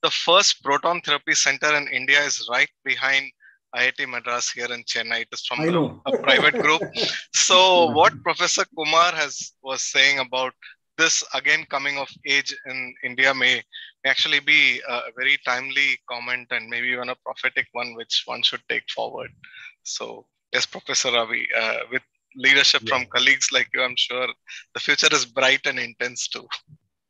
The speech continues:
Speaker 2: No, leadership, I don't, I'm not sure, but I think the energy of the young people will certainly do. <laughs>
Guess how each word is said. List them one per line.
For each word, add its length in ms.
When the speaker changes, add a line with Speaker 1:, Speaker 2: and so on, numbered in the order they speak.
Speaker 2:
No, 280
leadership, 720
I 160
don't, 280
I'm 200
not 220
sure, 260
but 180
I 120
think 240
the 160
energy 260
of 100
the 60
young 240
people 260
will 140
certainly 380
do. 180
<laughs> 160